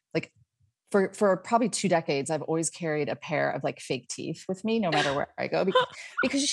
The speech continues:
Speaker 1: you never know when you might need them, you know, and they're, like,
Speaker 2: That
Speaker 1: really awesome.
Speaker 2: is hysterical.
Speaker 1: Yeah. And so, like, they, they come in handy in every circumstance. And so my, like, my best friends listening to this episode will be like, "Oh my God, I can't believe she's talking about it." But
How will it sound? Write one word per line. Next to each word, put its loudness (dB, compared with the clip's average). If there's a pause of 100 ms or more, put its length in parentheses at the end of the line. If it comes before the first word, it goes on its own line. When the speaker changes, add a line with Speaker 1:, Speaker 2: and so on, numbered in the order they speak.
(140)
Speaker 1:
you 6
never 6
know 6
when 0
you 0
might -4
need 2
them, 2
you 0
know, 6
and 0
they're, 2
like, 2
Speaker 2:
That 4
Speaker 1:
really 2
awesome. 0
Speaker 2:
is -8
hysterical. 0 (180)
Speaker 1:
Yeah. 4 (100)
And 6
so, 6
like, 4 (120)
they, 4
they 2
come -2
in -2
handy 0
in -2
every -4
circumstance. -4
And 0
so 2
my, 0 (240)
like, 2
my 4
best 4
friends 0
listening 2
to -6
this 0
episode -2
will -8
be -12
like, -8 (100)
"Oh -14
my -10
God, -6
I -8
can't -16
believe -10
she's -10
talking 2
about 4
it." -2 (760)
But 4